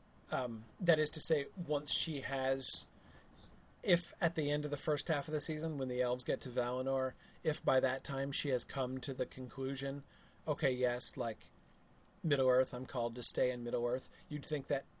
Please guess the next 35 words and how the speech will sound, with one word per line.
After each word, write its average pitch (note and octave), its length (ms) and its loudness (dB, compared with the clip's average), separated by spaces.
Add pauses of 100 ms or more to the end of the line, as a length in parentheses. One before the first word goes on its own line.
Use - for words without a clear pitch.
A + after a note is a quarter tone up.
(100)
pretty D3+ 220 2
soon C#3+ 240 4
after B2+ 300 -2
that, C#3+ 240 -2
her C3+ 140 -2
next C3+ 320 -2
move C#3+ 320 -2
would C3+ 140 0
be C3+ 120 -2
to, B2+ 100 4
like, B2 260 0 (160)
"Uh, D#3 220 6
okay, F3+ 360 6 (920)
if D#3 100 -4
I'm G3+ 200 4
called G3 240 4
to F#3 40 2
Middle-earth, F#3 460 6
why F3+ 120 6
don't G#3+ 120 4
I, F#3+ 160 4
like, E3+ 360 6
introduce F3+ 460 2
myself C#3+ 440 2
to C3 160 2
it?" G2+ 100 -6 (1300)
Right? D3+ 260 2
I C#3+ 80 0
don't D3+ 120 4
really D#3 180 4
know E3+ 160 6
anything C3+ 240 2
about G#2+ 280 -6
it. F#2+ 120 -10 (440)
Um, A2 360 2